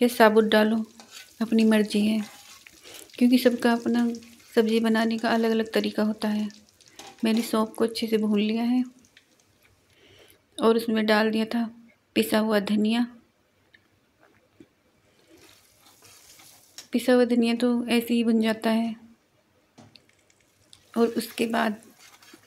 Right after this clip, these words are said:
प्याज डाल दी थी।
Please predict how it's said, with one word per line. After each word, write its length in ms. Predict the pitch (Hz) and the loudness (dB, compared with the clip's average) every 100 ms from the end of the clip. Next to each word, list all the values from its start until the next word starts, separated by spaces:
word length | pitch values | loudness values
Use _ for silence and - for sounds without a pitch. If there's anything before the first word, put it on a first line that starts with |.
| _ - _ _ _ _ _ _ _ _ _ _ _ _ _ - _ _ _ _ _ _ _ _ _ _ - | _ -20 _ _ _ _ _ _ _ _ _ _ _ _ _ -20 _ _ _ _ _ _ _ _ _ _ 6
प्याज 280 | 226 220 | 8 8
डाल 300 | 220 226 233 | 6 4 2
दी 140 | 233 240 | 0 -2
थी। 360 | - 254 247 | -2 -2 -2